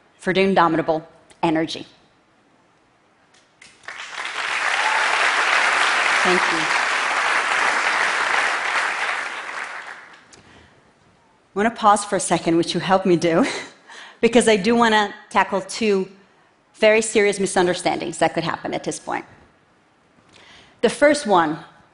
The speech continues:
is that I don't believe women are inherently or essentially more peaceful than men. But I do believe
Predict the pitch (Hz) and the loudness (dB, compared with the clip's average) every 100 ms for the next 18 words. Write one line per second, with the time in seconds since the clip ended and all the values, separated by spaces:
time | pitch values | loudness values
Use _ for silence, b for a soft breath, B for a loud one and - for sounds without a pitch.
0 | _ _ _ b b b b _ - 202 | _ _ _ b b b b _ -6 2
1 | 226 233 196 254 262 262 247 220 202 - | 4 4 2 2 4 4 2 2 -2 -6
2 | - _ - 190 214 202 180 180 - _ | -16 _ -6 2 4 4 2 0 -6 _
3 | _ _ _ _ - 180 185 165 185 180 | _ _ _ _ 2 4 4 2 2 4
4 | 190 190 220 220 - _ _ _ - 180 | 2 2 0 0 -6 _ _ _ -2 0
5 | 180 - - 180 170 - 143 143 - 165 | 0 -2 -2 0 0 -2 -4 -6 -6 -2
6 | 160 151 165 156 - 135 139 131 - - | 0 -2 -6 -6 -6 -6 -6 -6 -10 -16
7 | _ _ _ _ _ _ _ _ _ _ | _ _ _ _ _ _ _ _ _ _
8 | _ _ _ _ _ _ _ _ - 240 | _ _ _ _ _ _ _ _ 2 4
9 | 240 196 285 233 208 170 170 - | 4 2 2 4 2 2 0 -8